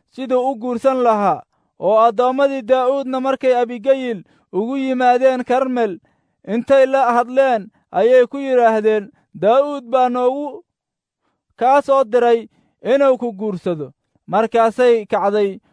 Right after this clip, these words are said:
oo intay sujuudday, ayay wejigeeda dhulka saartay, oo waxay tidhi, "Bal eeg, anoo addoontaada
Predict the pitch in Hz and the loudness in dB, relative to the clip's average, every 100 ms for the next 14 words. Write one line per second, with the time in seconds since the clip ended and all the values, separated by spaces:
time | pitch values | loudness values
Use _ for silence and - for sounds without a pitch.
0 | _ - 190 233 233 269 254 240 190 226 | _ -2 0 0 2 2 2 -4 -8 -6
1 | 202 233 220 233 262 247 269 220 240 233 | 2 2 4 4 4 2 0 -2 -2 2
2 | 233 226 220 208 - _ _ 233 269 240 | 4 4 4 2 -2 _ _ -6 -2 -2
3 | 208 208 202 - 208 202 - _ - 202 | 0 2 0 -2 -4 -6 -14 _ -4 0
4 | 269 262 240 220 202 151 - _ _ 180 | 2 2 0 -2 -8 -10 -16 _ _ -2
5 | 226 247 285 220 151 _ _ _ 165 226 | 0 2 2 2 -2 _ _ _ -6 -2
6 | 254 233 196 285 302 254 240 226 | 2 2 2 0 0 2 2 2